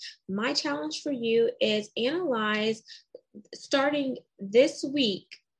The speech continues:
this upcoming week, I want you to analyze some of the habits that you have and ask yourself,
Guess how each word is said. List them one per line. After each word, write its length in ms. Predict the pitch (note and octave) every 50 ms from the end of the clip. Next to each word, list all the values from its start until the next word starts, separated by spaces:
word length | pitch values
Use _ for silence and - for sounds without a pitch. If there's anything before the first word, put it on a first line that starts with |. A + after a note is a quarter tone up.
| _ _ A3
this 160 | B3+ C#4 C#4 -
upcoming 560 | - D#4+ D#4+ - - F4+ F4+ F#4+ G4 F4+ C#4+ A3
week, 260 | A3+ G#3+ G#3+ G#3 - -
I 80 | G#3+
want 240 | G#3+ A#3 B3 - -
you 100 | D4 D#4
to 180 | - - - A#3
analyze 800 | A#3 A3 G#3+ G3+ G3 F#3+ F3+ F3+ G3 - - - - - - _
some 420 | - - - - C4+ B3+ C4 C4+ C4
of 340 | - - A3+ A3+ A3+ A3 A3 - -
the 400 | G#3+ G#3+ G#3 G3+ G3+ G3+ G#3 - - - - - - _ _ _ _ _ _ -
habits 680 | - - - C4+ B3 A#3+ A3 F3+ E3+ - - - - -
that 300 | - G3+ F3 - - F#3
you 160 | G#3 G3 G3 G#3
have 300 | G3 F3+ E3 C#3+ C#3 - - -
and 140 | G#3 G#3 G#3 -
ask 300 | A3 A#3+ C4+ C4 - -
yourself, 400 | G#3 G3 - F3+ D#3+ C#3+ -